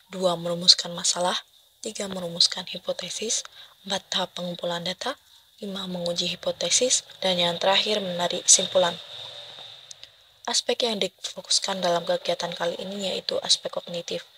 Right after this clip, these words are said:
di mana kognitif merupakan suatu proses yang terjadi secara internal di dalam pusat susunan syaraf pada waktu manusia sedang berpikir.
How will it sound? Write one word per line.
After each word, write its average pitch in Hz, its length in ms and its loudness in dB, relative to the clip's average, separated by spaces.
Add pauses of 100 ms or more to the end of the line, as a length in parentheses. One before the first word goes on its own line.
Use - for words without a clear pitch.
(460)
di 180 140 -4
mana 180 340 0
kognitif 196 600 -4
merupakan 185 560 -8
suatu - 340 8
proses - 540 0
yang 185 160 -8
terjadi 180 480 -6
secara 170 480 0
internal 196 480 -8
di 185 160 -12
dalam 170 320 -4
pusat - 320 0
susunan 180 420 0
syaraf 175 380 -2 (320)
pada 165 180 -2
waktu 165 300 -6
manusia 165 480 0
sedang 170 320 -2
berpikir. - 480 -4